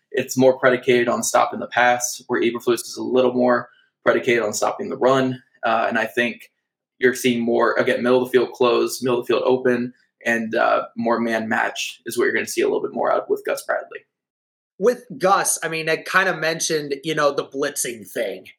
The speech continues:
Speaker 2: And I kinda think that might also be the fact that, you know, Gus, with some of the defenses he's had and defenses he's worked with, he's been able to get home a lot more with the front four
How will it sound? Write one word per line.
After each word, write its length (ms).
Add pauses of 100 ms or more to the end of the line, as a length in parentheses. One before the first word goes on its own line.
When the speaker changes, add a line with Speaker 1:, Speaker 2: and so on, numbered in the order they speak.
Speaker 2:
And 180
I 80
kinda 320
think 380
that 240
might 280
also 400
be 200
the 120
fact 380
that, 240 (460)
you 80
know, 220 (120)
Gus, 380
with 200
some 200
of 80
the 60
defenses 640
he's 240
had 380 (120)
and 320
defenses 400
he's 160
worked 300
with, 160
he's 440
been 140
able 180
to 60
get 260
home 560
a 80
lot 320
more 380
with 160 (100)
the 80
front 360
four 480